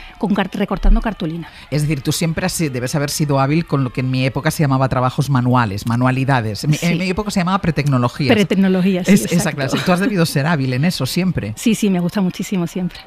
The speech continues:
Speaker 2: ¿Porque tú a qué te dedicas?
Speaker 1: Pues hago muchas cosas, Ángels. Pero entre ellas, dos de las vertientes que tengo artísticas son que trabajo haciendo diseño gráfico para decorados de cine
Speaker 2: Sí.
Speaker 1: y también soy artista plástica y me dedico a hacer cosas con miniaturas.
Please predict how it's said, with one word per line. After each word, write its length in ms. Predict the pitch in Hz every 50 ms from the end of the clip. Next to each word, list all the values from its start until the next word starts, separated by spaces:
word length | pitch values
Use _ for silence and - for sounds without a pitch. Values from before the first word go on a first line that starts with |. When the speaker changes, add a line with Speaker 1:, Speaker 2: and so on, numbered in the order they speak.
| - - - - - -
Speaker 2:
¿Porque 200 | 165 151 - 151
tú 120 | - 135
a 20 | 127
qué 80 | 170
te 140 | 160 175 160
dedicas? 420 | 147 120 113 110 98 - 185 226 - - - - - - - - -
Speaker 1:
Pues 180 | - 214 156 180
hago 160 | 202 233 285
muchas 320 | 285 294 277 - - -
cosas, 420 | - - 220 - - 214 185 156 165
Ángels. 500 | 175 185 185 190 226 - - - - - - - _ -
Pero 220 | - 226 233 220 196
entre 320 | 190 175 185 165 170 185
ellas, 340 | 220 240 214 214 208 240 269 294 - - -
dos 220 | 196 165 190 180
de 60 | 214
las 140 | 220 214 202
vertientes 400 | 226 202 190 - 208 190 202 185
que 100 | - 220
tengo 220 | 185 202 190 190 185
artísticas 500 | 180 180 - - - - 233 - 190 160
son 300 | - - 170 185 175 - - -
que 100 | - 202
trabajo 440 | 175 - 185 175 196 196 180 196 180 -
haciendo 320 | 202 180 - 196 202 190
diseño 320 | 170 175 - - 196 196 208
gráfico 380 | 220 220 202 - 220 - 180
para 180 | - 185 165 160
decorados 420 | 156 160 - 160 156 170 185 202
de 80 | 220 208
cine 340 | - - 262 254 208 190 320 - -
Speaker 2:
Sí. 360 | - - - 139 117 135 247 - -
Speaker 1:
y 80 | 220
también 300 | - - 185 190 190 190
soy 160 | - 254 226
artista 320 | 202 190 226 196 - - 196
plástica 400 | - 190 196 - - 220 - 233
y 40 | 202
me 80 | 190 175
dedico 280 | 165 156 170 - -
a 40 | 170
hacer 200 | - - - -
cosas 240 | - 180 - - -
con 120 | - 226
miniaturas. 440 | 202 185 170 156 147 - - -